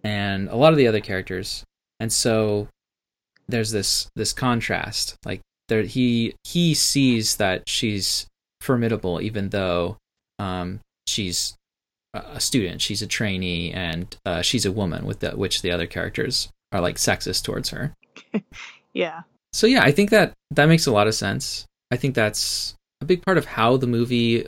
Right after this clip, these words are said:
Speaker 1: makes us feel conflicted feelings about Hannibal, because we know that he's evil, but at the same time,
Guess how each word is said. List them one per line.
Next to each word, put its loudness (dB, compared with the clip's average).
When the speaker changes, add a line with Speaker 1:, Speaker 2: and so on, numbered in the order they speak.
Speaker 1:
makes -2
us -4
feel 0
conflicted -4
feelings 0
about -2
Hannibal, -2
because -6
we -2
know 0
that -2
he's -4
evil, -2
but -2
at -8
the -6
same -4
time, -6